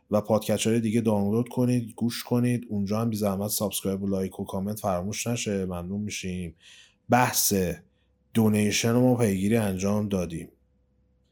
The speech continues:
و داره سر شکلش مشخص می‌شه، به زودی زود بهتون اعلام می‌کنیم و اونم کارش انجام می‌شه. با این حال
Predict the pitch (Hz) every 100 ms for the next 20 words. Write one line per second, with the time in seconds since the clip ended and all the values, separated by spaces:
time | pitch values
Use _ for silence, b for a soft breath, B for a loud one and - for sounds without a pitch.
0 | b b b b 95 101 101 101 110 110
1 | 101 113 110 104 - 98 98 92 113 120
2 | - 101 101 95 95 98 101 110 101 110
3 | 101 101 104 107 98 98 113 120 - 117
4 | 120 120 123 107 92 101 107 107 95 -
5 | 98 98 101 92 107 117 - 104 101 95
6 | 95 92 110 117 131